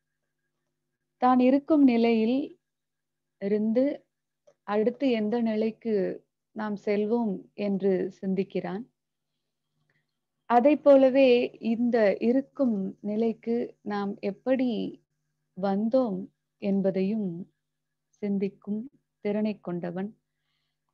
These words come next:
தான் எங்கு சென்று அடைய வேண்டும் என்ற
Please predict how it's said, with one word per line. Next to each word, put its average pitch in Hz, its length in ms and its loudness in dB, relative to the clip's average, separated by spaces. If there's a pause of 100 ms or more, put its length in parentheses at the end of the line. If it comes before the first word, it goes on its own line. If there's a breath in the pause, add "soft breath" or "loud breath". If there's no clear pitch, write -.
(200)
தான் 226 260 0 (340)
எங்கு 247 280 2
சென்று 240 420 4 (260)
அடைய 226 360 4
வேண்டும் 226 560 2 (400)
என்ற 208 240 -4